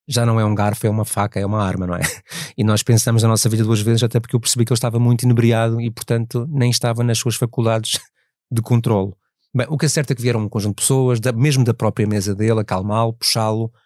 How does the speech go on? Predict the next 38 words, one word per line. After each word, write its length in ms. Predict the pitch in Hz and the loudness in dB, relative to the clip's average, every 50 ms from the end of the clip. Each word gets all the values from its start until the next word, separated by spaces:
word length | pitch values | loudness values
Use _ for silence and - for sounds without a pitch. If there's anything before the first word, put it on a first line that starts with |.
| _ _ _ _ - | _ _ _ _ -6
vem 240 | 98 101 113 110 107 | -2 0 2 2 2
a 40 | 101 | 0
polícia, 520 | - - 113 117 113 113 - - 120 107 | 0 0 2 4 4 2 2 0 -2 -2
foi 160 | - - 123 | 0 2 2
uma 100 | 117 117 | 4 2
confusão 420 | 117 - 104 - - - 113 107 104 | 2 0 -4 -4 -4 -4 -2 -2 -2
enorme, 440 | 104 104 101 101 101 101 101 98 - - | -2 -2 0 -2 -2 -4 -6 -10 -10 -10
porque 140 | 117 113 | -10 -8
depois 200 | - - 113 107 | -6 -6 -4 -2
há 20 | 110 | 0
ali 100 | 104 107 | 0 0
uma 120 | 107 101 | 0 -2
série, 180 | - - 107 107 | -2 -2 -2 -2
uma 100 | 107 107 | -2 -2
pequena 240 | - - 120 110 107 | 0 0 0 0 0
revolta 540 | - - 104 101 110 113 117 113 104 - | 0 -2 -2 0 2 2 2 2 0 -2
no 80 | 113 113 | -2 -4
restaurante 560 | 101 - - - 110 113 117 117 113 113 - _ _ _ _ - | -4 -2 -2 -2 -2 0 0 0 -2 -4 -6 _ _ _ _ -2
entre 260 | 127 120 113 - 113 | 0 0 0 0 0
os 100 | 113 - - | 0 -2 -2
pró-árbitro 920 | - 127 123 123 120 120 - - 120 120 120 120 117 113 113 - 110 107 107 - - _ _ - | 0 0 2 2 2 0 0 -2 -2 0 0 0 0 -2 -2 -2 -4 -4 -6 -8 -16 _ _ -4
e 80 | - 120 | 0 0
os 120 | 110 - | 0 0
pró-adepto 1160 | - - 139 131 127 120 117 110 - _ - 127 113 - 123 120 113 131 139 139 131 - - | 0 0 2 2 4 4 2 0 -2 _ -6 -4 -2 0 0 0 2 2 2 2 2 2 4
inebria-, 380 | 135 123 127 117 120 117 123 - | 4 6 6 4 4 2 2 2
inebriado, 680 | - 139 127 120 113 120 123 123 123 127 123 117 127 117 - - - - - - - | 4 4 4 4 4 2 2 2 2 0 0 0 0 -2 -4 -6 -16 -16 -12 -4 0
e 80 | 139 139 | 0 0
aquilo 220 | 131 - 185 165 | 2 2 0 0
que 80 | - 165 | 2 2
era 100 | 151 147 | 0 0
suposto 320 | - - - 135 123 - | 0 0 0 0 0 0
ser 100 | - 143 | 0 0
um 60 | 135 | 2
jantar 320 | 120 127 123 117 127 117 110 | 2 0 0 0 0 -2 0
tranquilo 520 | - 120 113 113 - 117 110 107 107 107 | 0 0 0 2 2 2 2 2 2 -2
foi 220 | - - 123 113 | -4 0 0 2
um 200 | 113 110 113 113 | 2 4 4 4
inferno, 500 | 117 117 - 120 104 101 101 110 107 110 | 4 4 4 2 2 2 0 -4 -8 -10